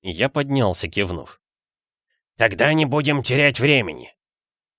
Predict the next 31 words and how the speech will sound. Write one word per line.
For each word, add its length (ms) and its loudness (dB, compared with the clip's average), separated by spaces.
Мы 180 -2
спустились 640 -2
в 140 -12
подземелье. 640 -2
Вновь 420 0
алтарь, 440 0
уже 260 -2
не 180 2
боль, 380 -2
просто 340 -2
неприятные 720 0
ощущения. 800 -4
Но 200 -2
процесс 440 0
длился 500 0
еще 480 -2
дольше. 440 -8
Очнулся 600 2
я, 160 2
как 200 -4
ни 120 0
странно, 420 0
только 340 -2
на 120 2
следующий 640 -2
день 320 -2
рано 280 2
утром. 360 -6
Прислушался 640 -2
к 80 -10
себе. 400 -4